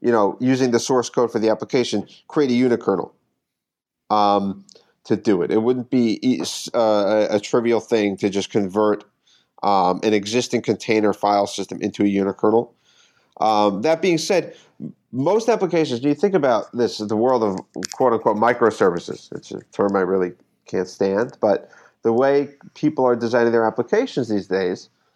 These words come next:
um, is to be single binary, single process applications that are just running, uh,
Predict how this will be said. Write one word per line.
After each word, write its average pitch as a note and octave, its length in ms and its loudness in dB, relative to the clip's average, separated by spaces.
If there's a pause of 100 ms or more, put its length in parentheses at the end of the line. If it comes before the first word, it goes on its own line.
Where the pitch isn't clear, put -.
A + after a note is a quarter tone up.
(300)
um, G#2 580 2 (540)
is B2 240 -2
to D3+ 80 0
be G3 160 0
single B2+ 420 0
binary, G#2 720 2 (360)
single C3 460 0
process G#2+ 580 0
applications A2+ 760 -2
that A2+ 140 2
are A2 80 2
just C#3 240 -6
running, C3+ 340 0
uh, D2 160 -2